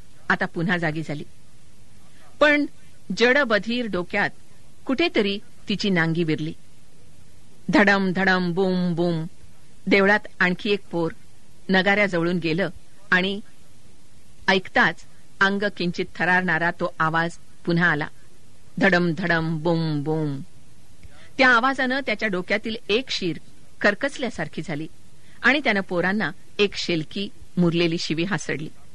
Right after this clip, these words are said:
नगाऱ्याचा आवाज थांबल्यावर तो म्हणाला, "तांदूळ करून आठच दिवस झाले नाही?" "होय, पण बाईंनी ते बरोबर नेले की. आता इथं बेगमी नको काय?"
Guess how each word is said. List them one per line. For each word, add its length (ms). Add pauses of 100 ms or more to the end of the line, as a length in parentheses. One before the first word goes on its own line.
(840)
नगाऱ्याचा 480 (100)
आवाज 460
थांबल्यावर 460 (320)
तो 60
म्हणाला, 340 (1000)
"तांदूळ 380
करून 360 (140)
आठच 360
दिवस 280
झाले 240
नाही?" 180 (1200)
"होय, 280 (880)
पण 140
बाईंनी 500
ते 60
बरोबर 340
नेले 260
की. 220 (600)
आता 180
इथं 260
बेगमी 320
नको 240
काय?" 200